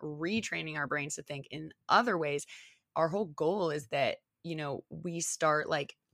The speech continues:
getting those, like, intuitions kind of, and just those feelings all the time of, like, that is, you know, manifestation at work. It's, it's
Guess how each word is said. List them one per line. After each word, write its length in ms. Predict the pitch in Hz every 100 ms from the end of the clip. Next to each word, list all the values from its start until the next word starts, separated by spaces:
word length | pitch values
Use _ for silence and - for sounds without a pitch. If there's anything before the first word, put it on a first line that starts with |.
| 160
getting 320 | 165 160 180
those, 300 | 170 151 151 _ _ _ _ -
like, 320 | - 113 -
intuitions 640 | 185 185 180 175 175 165 160
kind 240 | 165 147
of, 80 | 135
and 100 | 139
just 200 | 151 -
those 180 | 160 156
feelings 320 | - 170 165
all 180 | - 147
the 80 | 151
time 260 | - 156
of, 120 | 147 147
like, 240 | 143 143 - - _ -
that 240 | 156 160 -
is, 460 | 165 160 160 147 - _ _ _ _ _ -
you 140 | 165
know, 160 | 143 131
manifestation 720 | 143 147 156 165 - 151 151
at 140 | 143
work. 360 | - - - -
It's, 240 | - - -
it's 260 | - 214 -